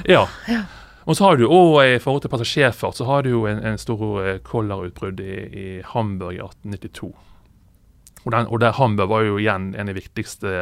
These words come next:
Speaker 1: havnene for, egentlig, ver-, en av de største havnene i verden. M-, ikke bare passasjerfart til, til, ehm, til U S A, men også til Norge, og, eh, la-, Hamburg virkelig, virkelig sånn knutepunkt i Europa.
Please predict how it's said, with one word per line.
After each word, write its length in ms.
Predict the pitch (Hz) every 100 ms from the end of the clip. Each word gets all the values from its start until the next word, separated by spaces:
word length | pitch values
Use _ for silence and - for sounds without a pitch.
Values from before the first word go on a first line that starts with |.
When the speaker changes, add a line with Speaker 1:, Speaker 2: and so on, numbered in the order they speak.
| 87
Speaker 1:
havnene 400 | 95 98 95 92
for, 320 | 95 90 87 101
egentlig, 240 | 95 101 - - - -
ver-, 480 | - - 107 110 107
en 80 | 113
av 20 |
de 60 | -
største 240 | 101 101
havnene 240 | 95 101
i 0 |
verden. 480 | 110 107 90 90 87 _ - - - -
M-, 240 | - - -
ikke 260 | 127 - 117
bare 140 | 110
passasjerfart 500 | 120 - 120 - 101 -
til, 180 | 104 98 - - - _ -
til, 300 | 117 104 101
ehm, 540 | 98 98 95 92 95 95 -
til 300 | 101 92 92
U 140 | 95
S 80 | 95 -
A, 140 | 139 156
men 160 | 107
også 220 | 101 104 98
til 80 |
Norge, 480 | 92 101 110 98 95
og, 240 | 95 98 95
eh, 220 | 98 -
la-, 840 | - 95 - - 101 - 92 - -
Hamburg 300 | 135 110 101
virkelig, 400 | 107 - 107 98
virkelig 320 | 107 110 113
sånn 140 | 107 101
knutepunkt 480 | 104 - - 95 92
i 80 | 95
Europa. 300 | 101 -